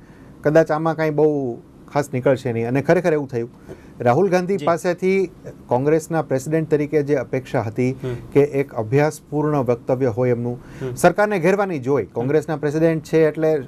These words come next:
Speaker 1: વિપક્ષી નેતા તરીકે એમણે બધા જ સાથી પક્ષોને સાથે લઈ અને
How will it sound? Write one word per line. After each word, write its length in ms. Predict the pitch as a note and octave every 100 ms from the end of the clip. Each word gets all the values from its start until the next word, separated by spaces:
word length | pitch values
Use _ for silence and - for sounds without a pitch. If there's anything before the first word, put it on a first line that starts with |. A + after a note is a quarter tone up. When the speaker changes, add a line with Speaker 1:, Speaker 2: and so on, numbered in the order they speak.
| -
Speaker 1:
વિપક્ષી 400 | A2+ B2+ D#3 -
નેતા 300 | E3 D#3 D#3+
તરીકે 420 | D#3 D#3 D#3 E3 D#3+
એમણે 320 | D#3 D#3 D#3
બધા 320 | B2+ B2+ D#3+
જ 40 |
સાથી 260 | D#3+ D3 D#3
પક્ષોને 440 | D3+ C#3 D#3+ D3+
સાથે 340 | C#3+ C#3 C3+ D3+
લઈ 160 | D3+ C3 - - -
અને 200 | E3 D3+